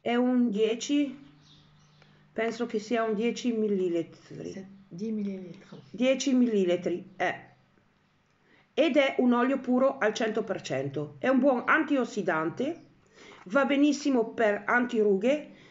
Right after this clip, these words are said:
Speaker 1: contro la, la, mm, come si dice, il, mm, le macchie della pelle,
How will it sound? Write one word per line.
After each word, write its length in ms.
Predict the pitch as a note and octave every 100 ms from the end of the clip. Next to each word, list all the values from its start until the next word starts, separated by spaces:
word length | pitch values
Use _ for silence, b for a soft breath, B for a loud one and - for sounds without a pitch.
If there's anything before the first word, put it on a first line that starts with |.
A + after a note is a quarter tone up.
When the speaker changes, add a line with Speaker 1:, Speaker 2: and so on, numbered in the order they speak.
| b _
Speaker 1:
contro 1300 | - B3 C4 B3+ B3+ A#3+ A#3 A3+ A3 G#3+ G3+ G3+ G3 F#3+
la, 220 | G3+ G3
la, 220 | F#3+ F#3
mm, 580 | F#3 F3+ D#3+ C3 A2+ F#2+ - - - - - -
come 180 | - A3+
si 140 | A3
dice, 300 | F#3+ F#3+ F#3+
il, 640 | F3+ F3 G3+ G3 F#3+ F3+ F3+
mm, 300 | F3 E3 E3 D#3 - _ _ _ - B
le 140 | A3+ A#3+
macchie 300 | C#4 B3+ A#3
della 200 | G#3+ G3
pelle, 640 | G3 F#3 G3 C#4 F#4+ -